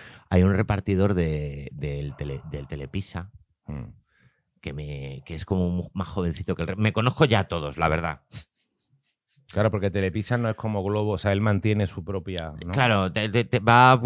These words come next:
Speaker 1: tiene su propia gente. Entonces, eh, una o dos veces por semanita les acabas llamando, quieras que no, en tres meses te los conoces todos.
Speaker 2: Claro.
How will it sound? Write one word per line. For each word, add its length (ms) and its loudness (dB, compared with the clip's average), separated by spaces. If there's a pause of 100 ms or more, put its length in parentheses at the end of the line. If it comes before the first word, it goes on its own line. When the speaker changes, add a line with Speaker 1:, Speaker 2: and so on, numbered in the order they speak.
(160)
Speaker 1:
tiene 200 6
su 160 4
propia 420 0
gente. 440 -4
Entonces, 640 0
eh, 480 -4
una 680 4
o 40 8
dos 140 6
veces 260 0
por 140 0
semanita 760 2
les 220 -4
acabas 280 4
llamando, 300 4
quieras 220 2
que 120 -2
no, 400 6
en 120 0
tres 160 0
meses 280 0
te 80 0
los 100 -4
conoces 380 -4
todos. 260 -6
Speaker 2:
Claro. 260 -6